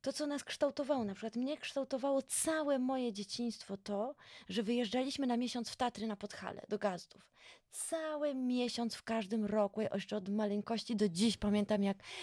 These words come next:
w, w miękkim takim błocie droga, jeszcze była błotnista, teraz już tam jest asfalt. Ym, jak bawiliśmy się w tych kaloszach, siedzieliśmy w takim, my to zawsze nazywaliśmy, że to jest śmietana.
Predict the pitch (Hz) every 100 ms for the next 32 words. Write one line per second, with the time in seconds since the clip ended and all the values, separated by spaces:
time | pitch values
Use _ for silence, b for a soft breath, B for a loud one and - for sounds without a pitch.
0 | 247 190 175 175 180 220 233 233 - 220
1 | 208 - 196 175 185 202 220 - 190 196
2 | 196 196 185 - 190 196 185 202 - 220
3 | - 196 190 - 190 208 208 185 - 240
4 | - 214 214 - B B B 226 - 208
5 | 196 196 190 190 - B B _ 208 190
6 | 226 196 226 220 214 202 208 - 214 -
7 | 214 208 214 - 196 - 180 208 190 -
8 | 196 - 196 196 202 B B - 214 190
9 | - 208 196 202 196 196 180 196 - -
10 | 208 202 - 202 196 170 95